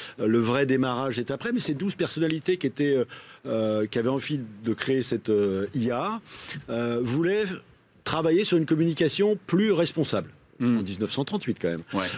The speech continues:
Speaker 1: Euh, alors, de ce que je sais en fouillant un peu, c'est qu'ils étaient tous très impliqués auprès des, de, de l'industrie du tabac, de l'industrie de l'alcool, et cetera. Donc oui, il y avait sans doute déjà à l'époque beaucoup de travail à,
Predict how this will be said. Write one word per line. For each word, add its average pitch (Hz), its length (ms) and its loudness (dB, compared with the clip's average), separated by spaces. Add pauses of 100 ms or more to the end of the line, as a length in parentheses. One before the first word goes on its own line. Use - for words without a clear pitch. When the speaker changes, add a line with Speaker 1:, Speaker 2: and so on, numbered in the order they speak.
(120)
Speaker 1:
Euh, 117 480 2
alors, 127 300 0 (540)
de 95 80 -8
ce - 80 -8
que 110 120 0
je 98 140 0
sais 127 280 2
en 117 100 2
fouillant 110 400 2
un 107 60 0
peu, 151 260 4
c'est 120 140 -2
qu'ils 101 200 -4
étaient 101 200 0
tous 143 240 -4
très 127 240 0
impliqués 135 640 0 (400)
auprès 131 360 0
des, 113 380 4
de, 107 140 0
de 107 100 2
l'industrie 107 380 0
du 95 100 -2
tabac, 143 460 2
de 120 80 0
l'industrie 107 420 -2
de 101 80 0
l'alcool, 139 500 4
et 123 60 4
cetera. 120 400 0
Donc 98 160 -4
oui, 127 120 4
il - 20 4
y - 20 4
avait 104 120 4
sans 113 160 -4
doute 113 140 -2
déjà 131 280 2
à - 20 2
l'époque 120 260 2
beaucoup 117 220 -4
de - 60 -14
travail 117 300 2
à, 101 200 -2